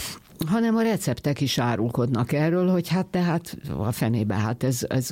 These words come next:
osztrák konyha, ez német konyha, sokszor lehet is tudni a forrást, hogy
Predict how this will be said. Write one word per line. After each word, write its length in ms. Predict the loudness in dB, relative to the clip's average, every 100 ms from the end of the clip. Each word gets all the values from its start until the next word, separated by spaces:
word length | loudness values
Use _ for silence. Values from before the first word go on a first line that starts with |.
| -2
osztrák 400 | -2 0 -2 -2
konyha, 320 | 0 2 2
ez 180 | 2 2
német 340 | 2 2 0
konyha, 340 | 0 2 4 2
sokszor 400 | 0 0 0 0
lehet 320 | 2 0 0
is 160 | -2
tudni 300 | 0 0 2
a 80 | 0
forrást, 540 | 0 -2 -2 -4 -4 -2
hogy 200 | -2